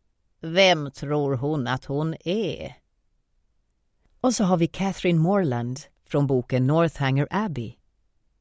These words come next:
Hon tvingas lära sig att livet inte fungerar som i alla de dramatiska romaner hon älskar att läsa.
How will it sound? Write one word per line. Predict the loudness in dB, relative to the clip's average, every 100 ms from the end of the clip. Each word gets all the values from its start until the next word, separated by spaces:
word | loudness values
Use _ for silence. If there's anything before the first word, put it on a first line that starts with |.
| _ _ _ -20
Hon | -6 2 2
tvingas | 2 2 2 0
lära | 0 0 -2
sig | -4 -2
att | -4 -6 -4
livet | -2 0 0 0
inte | -2 -2
fungerar | -4 -4 -2 -2 -2 -2 -4
som | -4 -2
i | -2
alla | -2 -2 -2
de | -2 -2
dramatiska | 0 0 0 -2 -4 -4 -2
romaner | 0 0 -2 -2 -2
hon | -4 -4
älskar | -4 -4 -6 -6
att | -6 -4
läsa. | -4 -4 -6 -8 -10